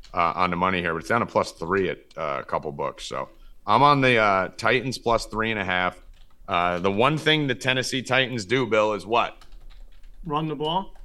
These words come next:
Speaker 1: And what? Win. <laughs> They just
Speaker 2: Listen,
Speaker 1: fucking win. We don't
Speaker 2: let
Speaker 1: know how they fucking win.
Speaker 2: the
Speaker 1: They just
Speaker 2: problem
Speaker 1: fucking win, and they run the ball, and that's what they're gonna do. Green Bay's run defense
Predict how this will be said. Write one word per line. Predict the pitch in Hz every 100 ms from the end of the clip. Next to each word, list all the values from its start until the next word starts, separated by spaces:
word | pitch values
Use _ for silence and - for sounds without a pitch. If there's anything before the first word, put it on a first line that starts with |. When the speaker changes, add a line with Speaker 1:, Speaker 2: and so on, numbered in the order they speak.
| -
Speaker 1:
And | 95 98 104 104
what? | 104 107 - - - - - - - - - - - -
Win. | 104 113 95 71 - - _ -
<laughs> | - 156 170 - 185
They | - 180
just | 170 196
Speaker 2:
Listen, | 196 180
Speaker 1:
fucking | 220 151
win. | 113 92 - -
We | 160
don't | 208
Speaker 2:
let | 240
Speaker 1:
know | 240
how | 185 202
they | 190
fucking | 165 170 151 156
win. | 143 135
Speaker 2:
the | 131
Speaker 1:
They | -
just | - 240 -
Speaker 2:
problem | 254 254 226
Speaker 1:
fucking | 202 208 190
win, | 170 165 165
and | - 151
they | 151
run | 165 170
the |
ball, | 160 139 131 127 120 -
and | 127 123 131
that's | 131 135 -
what | 143
they're | 147
gonna | 139 135
do. | 127 131
Green | 123 160
Bay's | 165 160 127
run | 143 143
defense | 139 - 135 123